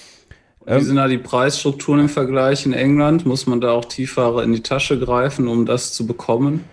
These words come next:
Speaker 2: Also in England ist es nochmal so ein bisschen anders gestaffelt. Da holst du quasi über Sky, kannst du auch dein Telefon und Internet holen und die Basispreise sind höher. Also du zahlst insgesamt mehr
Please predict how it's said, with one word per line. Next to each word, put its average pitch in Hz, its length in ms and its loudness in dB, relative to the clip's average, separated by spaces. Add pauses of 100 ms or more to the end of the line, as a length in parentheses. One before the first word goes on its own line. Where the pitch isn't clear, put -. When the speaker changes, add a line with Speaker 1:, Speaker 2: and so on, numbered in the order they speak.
(120)
Speaker 2:
Also 107 180 2
in 120 80 4
England 139 360 4
ist 120 160 0
es 120 120 0
nochmal 139 380 4
so 120 80 2
ein 117 80 4
bisschen 127 240 2
anders 127 260 2
gestaffelt. 95 500 -2
Da 98 80 4
holst 110 240 2
du 120 60 -6
quasi 117 320 2
über 110 160 2
Sky, 110 260 0
kannst 123 260 -2
du 113 40 2
auch 104 60 -2
dein 101 180 0
Telefon 135 460 2
und - 80 -2
Internet 143 420 2
holen 156 320 4 (720)
und 127 520 4
die 120 280 6
Basispreise 110 840 2
sind 107 320 0
höher. 117 380 4 (280)
Also 101 160 -6
du 107 100 0
zahlst 120 340 0
insgesamt 123 580 0
mehr 127 480 2